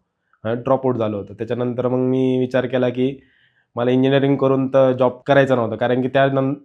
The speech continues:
त्या, अं, तो काळ असा होता की, आणि आजही तसंच आहे, जॉब ऑपॉर्च्युनिटीज खूप, खूप कमी होत्या आणि त्यात मी एक मीडिओकर स्टुडंट होतो. तर, अं, त्यामुळे मी असं बिझनेस माइंडसेटनेच, अं, काम करावं असं मला वाटत होतं की मी बिझनेस चालू करावं काहीतरी.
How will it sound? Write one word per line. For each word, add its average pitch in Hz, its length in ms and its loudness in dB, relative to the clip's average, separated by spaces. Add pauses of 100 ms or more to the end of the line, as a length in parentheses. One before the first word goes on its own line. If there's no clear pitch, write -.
(120)
त्या, 139 100 4
अं, 139 500 0
तो 147 80 4
काळ 151 180 6
असा 151 160 4
होता 127 160 2
की, 143 380 -4
आणि 117 120 -2
आजही 131 440 2
तसंच 123 260 -4
आहे, 110 100 -8 (260)
जॉब 147 180 6
ऑपॉर्च्युनिटीज 151 640 2
खूप, 156 340 2
खूप 156 200 2
कमी 143 180 6
होत्या 101 240 -2
आणि 110 100 -4
त्यात 135 240 2
मी 147 280 0 (240)
एक 156 240 0 (140)
मीडिओकर 143 400 4
स्टुडंट 123 400 0
होतो. 87 220 -14 (500)
तर, 120 100 0
अं, 123 340 2
त्यामुळे 139 280 2
मी 147 120 4
असं 147 260 2
बिझनेस 143 440 2
माइंडसेटनेच, 139 840 0 (340)
अं, 120 520 -2
काम 131 280 2
करावं 127 260 2
असं 117 120 -6
मला 120 140 -2
वाटत 117 140 0
होतं 110 140 -4
की 117 80 -6
मी 123 100 -2
बिझनेस 120 380 -2
चालू 113 180 -2
करावं 104 280 -6
काहीतरी. 95 300 -14